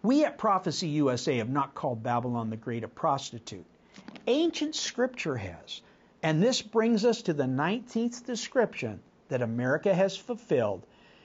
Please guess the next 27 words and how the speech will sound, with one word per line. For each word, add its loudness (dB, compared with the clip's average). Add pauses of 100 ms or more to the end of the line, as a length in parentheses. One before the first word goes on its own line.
(120)
She 2
has 2
become -4
the 2
world's 2
producer -2
of -4
pornography -2 (300)
and -2
has -2
merchandised 0
it -8 (680)
and -2
is -2
now 2
promoting 0
it -2
through 0
her 0
government -2
policies -2 (340)
to 0
the -6
seven -2
continents -6
of -8
the -6